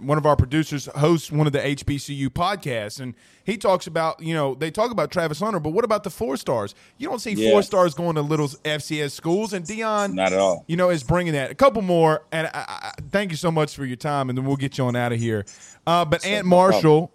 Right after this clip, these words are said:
Speaker 1: uh, says, at hashtag Ask Lindell,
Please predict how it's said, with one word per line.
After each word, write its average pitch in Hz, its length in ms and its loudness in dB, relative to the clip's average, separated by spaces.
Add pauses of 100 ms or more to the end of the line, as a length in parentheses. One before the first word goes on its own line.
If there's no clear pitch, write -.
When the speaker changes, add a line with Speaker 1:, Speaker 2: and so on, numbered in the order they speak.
Speaker 1:
uh, 147 280 2
says, 160 380 -4 (260)
at 170 220 -2
hashtag 165 400 0
Ask 156 260 -2
Lindell, 147 540 4